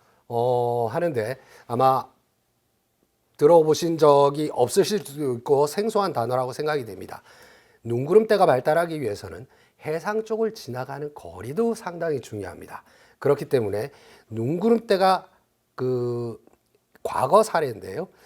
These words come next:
육상에서부터 일정 부분 떨어진 해상에서부터 눈구름대가 발달하기 시작합니다. 아무리 차갑고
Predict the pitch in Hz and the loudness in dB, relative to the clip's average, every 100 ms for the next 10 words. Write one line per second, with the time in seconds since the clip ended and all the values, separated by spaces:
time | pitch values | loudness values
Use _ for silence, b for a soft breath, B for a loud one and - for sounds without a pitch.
0 | b b 127 - 240 226 196 185 180 196 | b b -8 2 6 6 6 0 0 4
1 | 202 202 - _ _ _ - 165 220 214 | 4 4 -4 _ _ _ -10 -6 -6 -2
2 | 240 233 196 170 - 180 220 247 208 208 | 0 0 -2 -6 -6 -2 0 2 0 -4
3 | - 208 233 240 233 196 127 107 85 - | -4 -4 -2 -2 0 -2 -4 -8 -8 -12
4 | b 117 120 123 156 151 139 123 117 139 | b -8 -6 -6 -6 -6 -6 -6 -6 -6
5 | 135 123 - 160 - 107 95 - - B | -6 -8 -10 -10 -8 -10 -10 -16 -18 B
6 | B B B 101 123 185 220 - - 208 | B B B -8 -6 -6 -6 -8 -8 -4
7 | 226 - - 110 170 190 | -4 -6 -6 -4 -2 -4